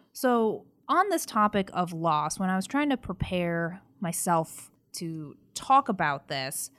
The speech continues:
I just wrote some general ideas down. And the first one that I came up with was just that losing sucks.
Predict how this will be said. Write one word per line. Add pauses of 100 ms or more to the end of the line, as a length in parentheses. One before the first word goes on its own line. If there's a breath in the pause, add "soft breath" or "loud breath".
(260 soft breath)
I
just
wrote
some
general
ideas
down.
And
the
first
one
that
I
came
up
with
was
just
that
losing
sucks.